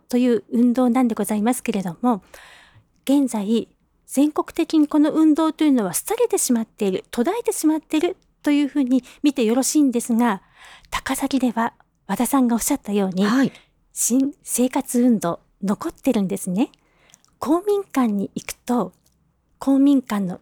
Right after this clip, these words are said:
Speaker 1: 入り口に香典袋が置いてあったりします。この香典袋に新生活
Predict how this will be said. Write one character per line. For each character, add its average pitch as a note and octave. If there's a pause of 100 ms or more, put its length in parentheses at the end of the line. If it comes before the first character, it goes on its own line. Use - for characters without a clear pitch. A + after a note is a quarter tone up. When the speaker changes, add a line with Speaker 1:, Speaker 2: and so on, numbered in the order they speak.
(120)
Speaker 1:
入 G#3
り -
口 -
に A3 (1120)
香 D4
典 E4
袋 G#3+ (280)
が C4+
置 A#3+
い B3
て -
あ B3+
っ -
た G#3
り F#3+
し -
ま G3+
す。 - (280)
こ A#3
の B3+
香 C4
典 C4
袋 A#3+
に G3 (640)
新 B3
生 B3+
活 -